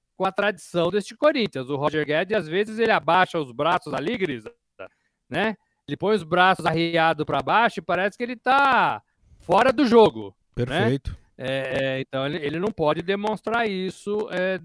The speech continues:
Speaker 1: nessa partida, não. Vai ter que correr o tempo todo, e mesmo se estiver sozinho ali na frente contra os becões argentinos.
Speaker 2: É, o Adi Armando acho que vai ser um a um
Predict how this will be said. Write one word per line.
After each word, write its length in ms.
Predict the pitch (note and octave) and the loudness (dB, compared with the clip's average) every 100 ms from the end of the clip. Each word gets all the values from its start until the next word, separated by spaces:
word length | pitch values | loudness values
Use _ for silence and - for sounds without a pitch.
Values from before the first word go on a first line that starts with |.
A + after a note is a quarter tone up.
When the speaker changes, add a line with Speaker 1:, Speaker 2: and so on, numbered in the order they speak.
| E3 | -10
Speaker 1:
nessa 240 | F3+ - | -10 -8
partida, 400 | F3 F#3 E3 G3+ | -8 -8 -6 -6
não. 160 | G3+ C3 | -6 -6
Vai 120 | B2 | -8
ter 120 | - | -10
que 60 | - _ _ _ | -14 _ _ _
correr 340 | D#3+ D3+ F#3 A#3+ _ _ _ | -6 -2 -4 -6 _ _ _
o 60 | - | -8
tempo 440 | - F#3 A#3 - | -2 2 2 0
todo, 480 | - G#3 G#3+ B3 C#4 - | 0 2 4 2 -4 -4
e 100 | A3+ | 0
mesmo 440 | G3 G#3 B3 C#4 | 6 6 6 0
se 60 | - | -6
estiver 300 | C#4+ B3 B3 | -2 -2 0
sozinho 480 | C4 B3 F#3 G#3 A3+ | 2 0 0 -4 -2
ali 140 | A#3 | -2
na 140 | B3 | -4
frente 280 | A#3+ G3+ G3+ _ _ _ A#3 A3+ _ _ _ | -4 -4 -6 _ _ _ -10 -10 _ _ _
contra 440 | F3 F#3 - G3 - | -4 -2 0 -2 -2
os 200 | E3+ E3+ | -4 -2
becões 440 | E3 E3+ E3 E3+ | -2 -2 -4 -2
argentinos. 960 | F3+ F3+ G3 G#3+ - A#2+ G#2+ G#2 - - _ _ A2+ | 0 0 -2 -4 -8 -12 -14 -20 -20 -20 _ _ -14
Speaker 2:
É, 200 | F2+ F2 _ _ _ - | -14 -16 _ _ _ -12
o 220 | A2+ A#2 | -6 -4
Adi 180 | B2 C3 | 0 0
Armando 300 | B2+ C3+ D3 | 0 0 0
acho 180 | - | -2
que 60 | D3 | -4
vai 100 | C3+ | -4
ser 160 | - D3 | 0 -2
um 180 | E3 | 2
a 120 | F3+ D3 | 2 2
um 380 | B2 D#3+ G3 | 2 2 0